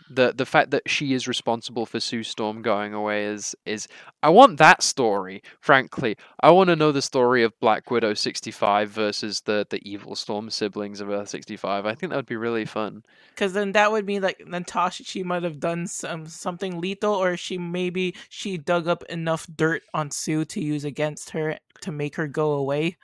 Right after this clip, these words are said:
Speaker 1: I, yeah, um, I, I, I imagine it was probably, like, a Machiave-, Machiavellian situation. I don't think the Storm siblings are out of play. I, I think they're just on the back burner as a result of,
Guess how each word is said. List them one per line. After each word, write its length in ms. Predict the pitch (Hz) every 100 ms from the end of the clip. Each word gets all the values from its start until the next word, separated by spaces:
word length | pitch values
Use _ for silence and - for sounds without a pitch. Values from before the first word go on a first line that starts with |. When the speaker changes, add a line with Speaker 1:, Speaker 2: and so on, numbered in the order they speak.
| _ - - -
Speaker 1:
I, 520 | - 127 127 117 90 -
yeah, 400 | 165 151 107 104 -
um, 680 | 123 120 117 117 113 107 -
I, 200 | 120 120 -
I, 180 | 120 120 -
I 200 | 120 120
imagine 580 | 120 117 113 110 113 107 -
it 160 | 113 -
was 220 | 110 101
probably, 520 | - 117 107 104 107
like, 200 | 95 -
a 20 |
Machiave-, 600 | 113 98 - 120 104 107 -
Machiavellian 840 | 123 - 123 107 107 107 107 107
situation. 720 | - 104 - 104 104 - 101 95
I 180 | 127 120
don't 300 | 117 120 113 -
think 200 | 117 -
the 40 |
Storm 340 | 104 - 117 107
siblings 460 | - 104 110 104
are 100 | 98
out 220 | 101 110 -
of 220 | 127 -
play. 540 | - 143 139 139 131
I, 300 | - 104 104 98 -
I 300 | 104 101 104 _
think 320 | - 101 - -
they're 160 | 110
just 260 | - 113 -
on 120 | 104
the 80 | 104
back 320 | 104 - -
burner 480 | 123 117 117 117 117 117
as 180 | 117
a 60 | 117
result 380 | 117 110 110 -
of, 300 | 120 117 -